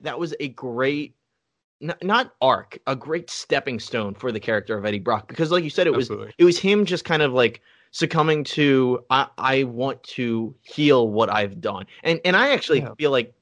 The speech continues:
Speaker 1: I don't think it was a quote unquote necessary step, but I think that Anti-Venom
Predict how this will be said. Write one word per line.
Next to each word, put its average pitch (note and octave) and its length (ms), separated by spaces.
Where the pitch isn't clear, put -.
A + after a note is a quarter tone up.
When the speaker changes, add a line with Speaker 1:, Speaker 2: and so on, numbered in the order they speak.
Speaker 1:
I F3 60
don't E3 160
think C3 140
it A#2+ 60
was G#2+ 120
a G#2 220
quote B2 160
unquote G#2 240
necessary B2 500
step, A2 240
but C#3+ 100
I F3+ 200
think F3+ 300
that A#2 360
Anti-Venom A2+ 800